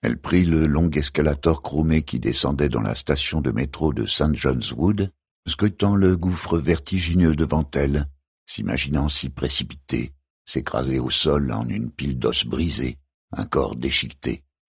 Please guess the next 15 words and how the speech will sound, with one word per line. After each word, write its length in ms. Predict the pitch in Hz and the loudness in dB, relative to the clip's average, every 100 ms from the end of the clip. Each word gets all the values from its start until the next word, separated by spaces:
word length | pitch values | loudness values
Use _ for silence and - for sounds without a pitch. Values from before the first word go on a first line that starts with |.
| _ - | _ -2
pendant 260 | 92 98 | 0 0
qu'autour 320 | 92 101 92 | 0 -2 0
d'elle 260 | 92 87 101 | 4 4 4
les 100 | 95 | 0
passagers 480 | - 78 80 80 87 | 0 0 0 0 -2
crieraient 420 | - 85 85 80 | 0 0 2 0
d'horreur 580 | 73 71 71 73 95 85 | 0 -2 0 0 0 -2
et 120 | 69 | -2
qu'elle 180 | 67 71 | -2 -2
serait 380 | - 60 67 64 | -2 -2 -2 -4
enfin 320 | 65 - 64 | -6 -4 -2
libérée 480 | 62 62 62 50 - | -2 -4 -4 -4 -6
de 100 | 58 | -2
ses 200 | - 65 | -2 -2
soucis. 580 | - 65 - - - | -4 0 0 -2 -8